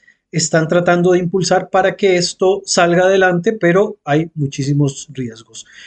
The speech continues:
Y por lo tanto, creo que en un par de semanas todavía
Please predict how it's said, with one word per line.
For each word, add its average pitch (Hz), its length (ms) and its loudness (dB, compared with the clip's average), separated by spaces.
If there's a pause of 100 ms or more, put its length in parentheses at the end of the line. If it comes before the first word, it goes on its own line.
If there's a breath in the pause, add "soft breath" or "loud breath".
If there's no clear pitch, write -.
(180 loud breath)
Y 170 100 -4
por 196 180 4
lo 220 160 2
tanto, 190 640 0 (100)
creo 160 400 2
que 175 500 2
en 156 140 0
un 165 180 2
par 175 220 0
de 175 100 2
semanas 175 760 0
todavía 156 640 2